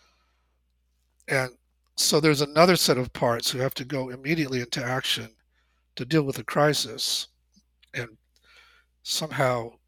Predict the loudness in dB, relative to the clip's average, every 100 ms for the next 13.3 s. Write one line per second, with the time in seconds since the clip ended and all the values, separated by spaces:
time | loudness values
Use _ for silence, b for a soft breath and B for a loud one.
0 | _ 2 4 4 0 -12 -6 -2 0 0
1 | -4 -8 -14 _ _ _ _ _ -10 -10
2 | -8 -4 -2 0 -2 -4 -6 -6 -4 -2
3 | -4 -8 -12 -12 -12 b b b b -8
4 | -4 -2 -2 -4 0 2 2 0 -6 -12
5 | -6 0 0 0 -6 -12 -10 -8 -10 b
6 | b b b b b 2 4 6 4 -4
7 | -6 -6 -6 -8 -8 -6 -4 -4 -4 -6
8 | -10 -14 -12 -12 -12 _ _ -18 -12 -10
9 | -2 -2 -2 -4 -2 2 0 0 -8 -10
10 | -12 -10 -10 -6 -8 -8 -12 -16 -16 _
11 | _ _ _ _ _ _ _ _ _ _
12 | _ _ _ _ _ _ 0 8 10 10
13 | 10 10 8